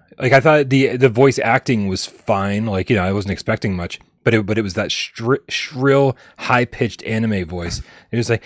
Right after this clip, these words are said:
"Oh, we got, we got, ah!" It's like, I couldn't, I, I, I,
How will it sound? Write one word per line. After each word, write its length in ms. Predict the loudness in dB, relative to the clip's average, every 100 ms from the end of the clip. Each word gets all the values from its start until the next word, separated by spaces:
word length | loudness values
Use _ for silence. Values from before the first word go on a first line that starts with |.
| -14 -20 -10 -4
"Oh, 420 | 2 2 2 2
we 100 | 0
got, 120 | 2
we 100 | 2
got, 80 | 2
ah!" 840 | -4 0 2 4 2 2 2 0
It's 100 | 4
like, 160 | 6 6
I 220 | 4 2
couldn't, 360 | 0 0 0 0
I, 220 | 0 0
I, 300 | -2 -4
I, 40 | -6